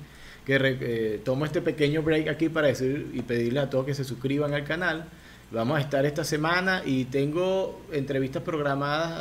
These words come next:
hasta diez días más. Eh, mañana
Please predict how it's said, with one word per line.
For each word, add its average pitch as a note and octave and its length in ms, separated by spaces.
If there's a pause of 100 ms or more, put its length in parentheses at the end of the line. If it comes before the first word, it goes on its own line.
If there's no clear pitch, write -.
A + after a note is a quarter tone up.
hasta A#2 260 (240)
diez E3 240
días E3+ 440
más. C3 420 (100)
Eh, G2+ 300 (200)
mañana B2+ 800